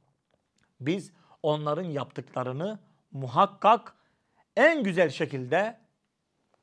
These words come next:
mükafatlandıracağız. Karşılığını vereceğiz. Tas tamam, eksiksiz. Biz buna inanıyoruz. Rabbimiz hatta fazla fazla veriyor her zaman bize.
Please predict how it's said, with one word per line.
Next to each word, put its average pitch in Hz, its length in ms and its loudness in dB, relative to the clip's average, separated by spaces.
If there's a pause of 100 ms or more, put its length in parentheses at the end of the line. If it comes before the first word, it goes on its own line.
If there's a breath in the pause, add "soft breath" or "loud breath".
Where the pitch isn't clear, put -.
(380)
mükafatlandıracağız. 98 1160 -8 (240)
Karşılığını 170 580 2
vereceğiz. 98 460 -10
Tas 294 300 0
tamam, 269 500 4 (600)
eksiksiz. - 800 -12 (540)
Biz 147 160 -8
buna 139 140 -6
inanıyoruz. 98 680 -16 (360 soft breath)
Rabbimiz 170 360 -2
hatta 156 300 0
fazla 160 320 -2
fazla 131 280 -4
veriyor 123 200 -6
her 110 100 -8
zaman 104 320 -12
bize. - 160 -20